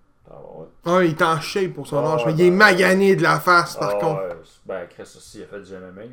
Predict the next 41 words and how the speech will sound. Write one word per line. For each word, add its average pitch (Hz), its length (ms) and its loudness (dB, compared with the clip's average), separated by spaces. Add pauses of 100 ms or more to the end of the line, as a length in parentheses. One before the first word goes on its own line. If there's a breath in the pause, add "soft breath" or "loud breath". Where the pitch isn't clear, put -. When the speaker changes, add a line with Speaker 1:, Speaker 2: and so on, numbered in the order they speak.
Speaker 1:
aussi. 139 100 -10
Speaker 2:
Longtemps, 160 420 0
là. 180 60 -2
Speaker 1:
Longtemps, 131 400 -12
ouais. 131 180 -20 (1120 soft breath)
Speaker 2:
Moi, 226 120 2
je 214 40 0
vois 254 140 4
Speaker 1:
Ouais. 247 60 -6
Speaker 2:
Ken 208 140 -4
Shamrock. 160 460 -6 (100)
Speaker 1:
Ouais, 165 120 -10 (200)
je 123 60 -20
vais 120 100 -10
aller 117 100 -8
à 127 80 -10
Ken 123 180 -20
Shamrock, 113 340 -20
je - 60 -20
suis - 80 -20
d'accord. - 320 -20 (100)
Speaker 2:
Malgré 175 360 0
que 175 60 -4
j'adore 165 340 2
Moose, 196 400 -4
là, 262 60 -10 (260)
je - 80 -20
trouve 180 100 -4
que - 60 -10
c'est 180 80 -4
un 160 40 0
bon 160 140 0
lutteur 160 280 -2
complet. 135 360 -6 (460 soft breath)
Mais 131 380 -2
Ken 175 120 -6
Shamrock, 175 320 -2
je - 60 -18
pense 151 200 -4
que, 139 100 -4
euh, 117 420 -4